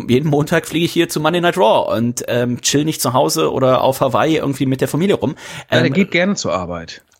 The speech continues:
Speaker 1: Ich glaub, er geht tatsächlich, äh, gerne hin und er ist ja mittlerweile auch so ein bisschen der Veteran, ne? Also, äh, die, die Wrestler gucken, glaub ich, auch Backstage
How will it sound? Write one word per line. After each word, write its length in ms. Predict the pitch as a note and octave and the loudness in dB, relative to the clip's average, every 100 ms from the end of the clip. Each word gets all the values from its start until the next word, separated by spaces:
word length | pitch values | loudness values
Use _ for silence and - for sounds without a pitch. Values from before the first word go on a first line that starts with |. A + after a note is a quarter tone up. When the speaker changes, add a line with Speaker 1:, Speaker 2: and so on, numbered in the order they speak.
| - | -8
Speaker 1:
Ich 120 | - - | -4 -2
glaub, 180 | C3 | -2
er 60 | - | -2
geht 180 | G3+ - | -4 -4
tatsächlich, 520 | F#3+ - G#3+ C#4+ - | -6 -4 -4 -4 -6
äh, 60 | F#2+ | -6
gerne 280 | F#2+ F2 E2 | -4 -4 -6
hin 240 | F2+ C#3+ | -4 -4
und 240 | - B2 | -4 -4
er 80 | - | -2
ist 80 | B2+ | -2
ja 60 | D3+ | 0
mittlerweile 480 | D#3 A#2 A2+ F3+ - | -2 0 2 2 0
auch 100 | - | 0
so 120 | D#3 | 0
ein 20 | |
bisschen 280 | A2+ D#3+ D3+ - - - | 0 0 -2 -8 -16 -2
der 180 | C#3+ C3+ - - | 0 0 -4 -4
Veteran, 640 | C3+ C3+ - F#2+ G2+ A#3+ | -2 0 -2 0 0 2
ne? 220 | E3 E3+ | 2 2
Also, 400 | A#2+ A#2+ B2+ B2 | 0 2 4 4
äh, 260 | B2+ B2+ A#2+ | 4 2 2
die, 320 | B2 B2 B2 | 2 2 0
die 420 | A2+ - C3 C3 B2+ | -4 -4 -2 -2 -2
Wrestler 320 | A#2+ - - - | -2 -2 -4 -6
gucken, 240 | C#3 C#3 | -6 -2
glaub 120 | C3 | 0
ich, 120 | B2 | 0
auch 80 | A#2+ | -4
Backstage 580 | - C3+ - - C3 | -2 -4 -2 0 0